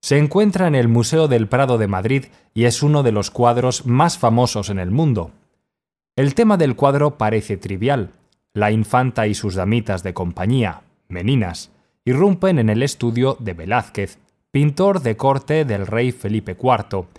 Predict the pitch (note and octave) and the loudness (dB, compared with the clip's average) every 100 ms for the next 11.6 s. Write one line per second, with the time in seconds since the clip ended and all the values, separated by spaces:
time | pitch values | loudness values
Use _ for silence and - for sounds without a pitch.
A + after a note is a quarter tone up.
0 | _ _ E3 D3+ F#3 F3+ F#3+ F#3 E3+ - | _ _ -4 0 0 0 0 0 -2 -2
1 | A2 - G2+ C3+ C3 C3 C3 _ _ D3 | -4 -2 -2 0 2 0 -2 _ _ 0
2 | D#3 C#3+ - F#3 E3+ E3+ C3 G#2+ G#2+ G#2 | 2 2 0 0 2 2 2 0 0 0
3 | A#2 A#2+ C3+ - A2 - G2+ G#2 - A2+ | 2 0 -2 -4 -8 -6 -4 -6 -2 0
4 | G#2 G2+ F#2 G2 F#2+ B2+ B2 - _ _ | 0 -2 -4 -6 -2 -2 -2 -6 _ _
5 | _ _ _ _ _ _ _ _ _ _ | _ _ _ _ _ _ _ _ _ _
6 | _ _ _ _ _ _ _ _ A#2+ B2+ | _ _ _ _ _ _ _ _ 0 0
7 | B2 C#3+ - C#3+ F3 - A2+ A2 G#2+ G#2 | 2 0 2 0 0 -2 0 2 0 0
8 | - E3 D#3+ - F3+ F3 D#3 A#2+ A2 A#2 | 0 0 0 -2 -2 -2 -2 0 2 2
9 | A#2 D3+ - G2+ F2 F#2+ C3 B2 A2+ - | 2 -2 -2 -6 -6 -4 0 2 0 -2
10 | G#2 F#2+ G2 F#2+ C#3 C#3+ C3 - G#2 E2 | -4 -4 -6 -2 0 0 -2 -4 -8 -6
11 | F2+ D3 - A2 G2+ | -2 -2 -2 -6 -8